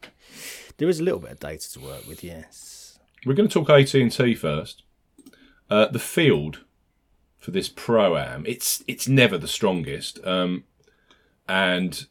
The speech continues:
Speaker 2: this year it seems to be the first event that's been hurt with the, uh, designated enhanced events list. I think we've got Phoenix next week, and clearly the, the whole of the Golfing Elite are likely to be playing that. Uh, Fitzpatrick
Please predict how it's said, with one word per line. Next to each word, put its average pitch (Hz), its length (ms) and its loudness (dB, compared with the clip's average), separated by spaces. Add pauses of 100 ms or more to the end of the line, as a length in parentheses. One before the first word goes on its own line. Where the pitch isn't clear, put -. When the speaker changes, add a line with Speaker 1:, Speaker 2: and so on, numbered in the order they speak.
(460)
Speaker 2:
this 110 320 -4
year 95 300 4
it 87 140 0
seems 113 260 0
to - 80 -14
be 101 80 -6
the 90 80 -4
first 98 340 -2
event 90 240 0
that's 87 160 -10
been 92 460 -6 (300)
hurt 92 600 -2
with 87 260 -6
the, 85 380 -2
uh, 80 220 0 (500)
designated 85 640 2
enhanced 85 500 0
events 87 380 0
list. 69 380 -8 (280)
I 87 60 -8
think 117 160 0
we've 98 80 0
got 90 140 -6
Phoenix 90 480 -2
next 80 220 -8
week, 73 240 -6 (420)
and 76 260 -8 (120)
clearly 78 380 -2
the, 76 180 -8 (120)
the - 120 -6
whole 85 260 -2
of 69 80 -6
the 78 80 -6
Golfing 80 380 -2
Elite 82 300 -2 (240)
are 80 60 -8
likely 80 300 -4
to - 100 -16
be 80 100 -8
playing 78 360 -2
that. 69 180 -8 (1000)
Uh, 110 160 6
Fitzpatrick 139 920 2